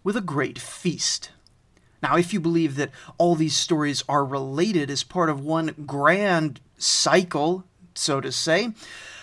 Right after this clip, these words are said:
then this is the victory party that Baal is throwing after having just defeated Yam. If you think that these are completely unrelated, then this is a random party that Baal is throwing just 'cause that's what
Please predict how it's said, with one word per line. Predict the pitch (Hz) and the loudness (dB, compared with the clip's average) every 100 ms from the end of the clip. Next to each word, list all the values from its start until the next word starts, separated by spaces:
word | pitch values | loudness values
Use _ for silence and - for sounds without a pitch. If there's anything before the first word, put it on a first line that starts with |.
| - | -6
then | 170 220 | 2 4
this | 233 254 269 | 4 2 0
is | 214 | 0
the | 165 220 | 0 -2
victory | 190 151 277 - 220 160 | -2 -2 -4 -4 0 0
party | 139 - 143 147 | 0 0 2 2
that | 151 156 139 | -2 -4 2
Baal | 160 226 269 | 4 6 4
is | 240 - | -4 -4
throwing | - 165 165 170 170 | 0 2 2 0 -2
after | 165 170 175 | -2 -2 -4
having | 175 175 185 139 | -2 0 0 -2
just | 135 170 190 - | 0 2 2 -4
defeated | 240 - 151 139 143 | -8 -6 -6 -4 -6
Yam. | 135 135 175 175 113 - - _ _ _ - - - - | -4 -2 0 0 -2 -10 -20 _ _ _ -20 -20 -10 -2
If | 147 | 0
you | 165 | 0
think | 196 175 | -2 -6
that | 175 | -4
these | 180 156 151 | 0 0 2
are | 143 135 | 2 2
completely | - 160 131 - 151 - 139 131 | -2 -4 -4 -2 -2 -2 -6 -2
unrelated, | 135 127 127 131 185 262 220 208 214 - - - | -2 -2 -10 -2 -2 0 0 -2 -6 -18 -20 -8
then | 277 | 0
this | 320 - | 2 4
is | 302 | 4
a | 330 | 2
random | 214 151 156 170 170 | 4 2 2 0 -2
party | - - 285 185 | -2 2 2 2
that | 135 131 | 0 -4
Baal | 135 139 156 | 0 2 2
is | 156 - | 0 -2
throwing | - 156 175 208 185 | -2 2 2 2 -2
just | 160 - - | -2 -4 -6
'cause | - 220 - | -8 -8 -10
that's | - - - - | -12 -14 -10 -4
what | 180 214 | -2 -2